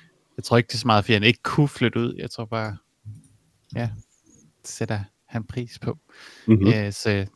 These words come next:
Speaker 1: ja, jeg tror, der er meget af, af Pete Davidson, der er i den film, og jeg tror et eller andet sted også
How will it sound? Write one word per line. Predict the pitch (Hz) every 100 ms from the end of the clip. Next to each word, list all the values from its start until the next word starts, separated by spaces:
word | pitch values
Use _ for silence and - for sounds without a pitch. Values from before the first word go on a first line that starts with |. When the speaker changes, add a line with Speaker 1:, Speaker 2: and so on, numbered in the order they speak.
| -
Speaker 1:
ja, | 98 95 - _
jeg | 113
tror, | 147 147
der |
er | 139
meget | 139 151 151 117
af, | -
af | - 120 -
Pete | - - - _
Davidson, | 131 131 120 120
der | - - - _ _ _ - - - _ _ _ -
er | 131
i | 139
den | 135 123 120
film, | 139 113 110
og | -
jeg | 113 104
tror | 101 143
et | - - _
eller | 165 143
andet | 120
sted | - 113
også | 110 -